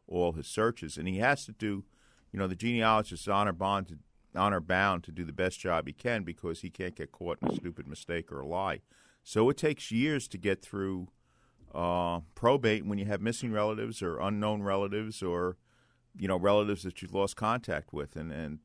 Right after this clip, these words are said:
that's the problem if your relatives, especially if they're first cousins or further out. And that's one of the reasons we try to avoid probate, and that's why we talk at our seminars. We want to avoid probate if you,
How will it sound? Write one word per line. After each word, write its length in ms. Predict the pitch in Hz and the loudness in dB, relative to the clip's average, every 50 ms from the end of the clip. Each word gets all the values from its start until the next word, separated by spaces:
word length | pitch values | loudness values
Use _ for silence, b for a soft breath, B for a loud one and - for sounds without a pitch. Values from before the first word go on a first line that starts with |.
| _ - | _ 0
that's 320 | 95 92 101 104 - - | 2 2 2 2 0 -8
the 140 | - - - | -14 -16 -12
problem 500 | - - 104 98 95 98 104 107 101 92 | -4 0 2 4 4 4 2 0 -4 -4
if 160 | 92 - - | -6 -6 -6
your 240 | 90 90 87 85 85 - - - | -4 -2 -2 -4 -6 -10 -10 -2
relatives, 440 | - 92 92 98 95 95 95 92 - | 0 2 2 2 0 -2 -4 -6 -8
especially 520 | 82 - - - 104 104 107 - - 104 | -10 -10 -4 0 2 2 2 2 -2 -4
if 100 | 95 - | -4 -4
they're 120 | - 87 87 | -4 -6 -6
first 340 | - - 98 98 98 - - | -4 -2 -2 -2 -4 -4 -2
cousins 480 | 101 98 95 - 98 95 98 - - b b b b b b b b b b b | -2 0 0 -2 -4 -8 -10 -12 -14 b b b b b b b b b b b
or 160 | - 85 87 87 | -4 -2 -2 -2
further 420 | - - 110 120 127 110 90 78 | 0 0 2 2 2 2 2 2
out. 220 | 71 64 62 - - _ _ _ | 0 0 -2 -6 -12 _ _ _
And 160 | - 85 87 | -6 -4 -2
that's 500 | 87 92 98 101 - - - - - - - | 0 0 0 -2 -4 -8 -12 -12 -12 -8 -4
one 160 | 104 104 104 | -2 -2 0
of 40 | 101 | 0
the 60 | 98 | 0
reasons 320 | 104 107 101 98 98 90 | 0 -2 -2 -4 -6 -6
we 100 | 98 95 | -6 -6
try 220 | - - 104 98 98 | -2 2 2 4 4
to 80 | 98 | 2
avoid 340 | 92 90 98 104 113 117 113 | 0 0 0 0 0 0 0
probate, 380 | - 98 87 82 80 87 87 82 | -2 -2 -2 0 0 0 -2 -2
and 80 | 90 | -2
that's 180 | 90 90 - - | -4 -4 -4 -4
why 80 | 98 | -4
we 140 | 92 90 90 | -4 -2 -4
talk 260 | - 98 92 87 - | -4 -4 -4 -4 -4
at 60 | 82 85 | -4 -6
our 80 | 85 | -6
seminars. 480 | - - 98 104 104 92 80 80 - - | -4 -4 -6 -4 -4 -4 -4 -4 -6 -8
We 80 | 82 | -8
want 140 | 85 85 82 | -6 -6 -6
to 40 | 82 | -6
avoid 300 | 80 82 90 95 98 - | -6 -4 -4 -4 -4 -4
probate 460 | - 90 87 85 80 85 82 82 - - b b b b b b b b - | -4 -2 -2 -2 0 -2 -2 -4 -4 -8 b b b b b b b b -8
if 200 | 90 87 - - | -8 -8 -6 -6
you, 160 | 90 78 | -8 -8